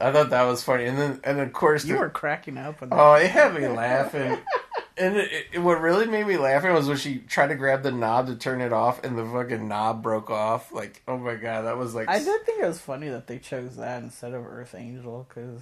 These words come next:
Speaker 1: Yeah.
Speaker 2: Angel Baby is a very ethnic kind of oldie song.
Speaker 1: Yeah.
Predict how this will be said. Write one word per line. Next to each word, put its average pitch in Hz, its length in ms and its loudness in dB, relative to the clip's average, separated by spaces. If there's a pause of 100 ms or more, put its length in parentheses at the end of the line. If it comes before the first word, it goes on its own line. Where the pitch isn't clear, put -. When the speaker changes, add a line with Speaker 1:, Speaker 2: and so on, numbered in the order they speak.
Speaker 1:
Yeah. 123 480 -2
Speaker 2:
Angel 135 360 -12 (200)
Baby 120 360 -16
is 117 160 -18
a 123 40 -20
very 113 500 -18
ethnic - 480 -18
kind 127 240 -16
of 120 80 -16
oldie 131 360 -16
song. 143 340 -14 (340)
Speaker 1:
Yeah. 107 340 -2